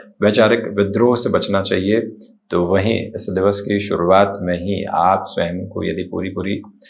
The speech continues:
स्थिरता के साथ में आध्यात्मिक धारा में जोड़ते हैं और उसी जो अवस्था है उसमें खुद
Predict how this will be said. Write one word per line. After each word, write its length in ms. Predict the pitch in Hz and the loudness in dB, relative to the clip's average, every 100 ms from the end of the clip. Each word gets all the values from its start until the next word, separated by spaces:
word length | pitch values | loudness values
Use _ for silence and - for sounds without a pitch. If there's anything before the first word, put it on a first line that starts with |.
| - - | -20 -10
स्थिरता 480 | - - 110 - | 0 2 4 4
के 140 | 92 95 | 2 0
साथ 360 | 92 82 - | 0 0 -2
में 260 | 92 80 - - _ _ - | -6 -6 -6 -12 _ _ -2
आध्यात्मिक 760 | 90 90 131 127 - 127 113 | 0 0 2 2 2 0 -2
धारा 280 | 92 76 101 | -2 0 2
में 180 | 110 98 | 2 0
जोड़ते 320 | 85 80 - | -2 -4 -4
हैं 200 | 92 - - _ _ - | -6 -8 -18 _ _ 2
और 160 | 107 107 | 4 4
उसी 540 | 123 123 135 135 - - - _ _ _ | 2 4 4 4 0 -10 -14 _ _ _
जो 280 | 85 98 131 | -8 6 6
अवस्था 520 | 135 117 117 120 135 | 8 6 4 4 2
है 260 | 107 90 78 | 2 2 -2
उसमें 360 | - 107 117 110 | -4 -6 -2 -2
खुद 180 | 120 | -2